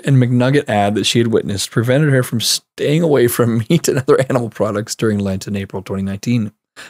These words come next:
What? It's two years old? Why am I reading this right now? Maybe just like our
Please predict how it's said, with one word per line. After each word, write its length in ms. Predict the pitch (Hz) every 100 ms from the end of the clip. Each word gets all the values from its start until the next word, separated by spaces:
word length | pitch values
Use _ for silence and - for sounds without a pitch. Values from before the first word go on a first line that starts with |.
| _
What? 320 | - 403 466 - _ _ -
It's 100 | -
two 220 | - 180
years 200 | 185 170
old? 300 | 156 202 - _
Why 100 | -
am 80 | 190
I 80 | 190
reading 300 | 185 147 147
this 160 | 135 131
right 120 | 131
now? 200 | 120 101
Maybe 580 | 117 151 165 165 160 - _ _ _ _
just 220 | - 127
like 160 | 127 120
our 520 | - 127 131 123 110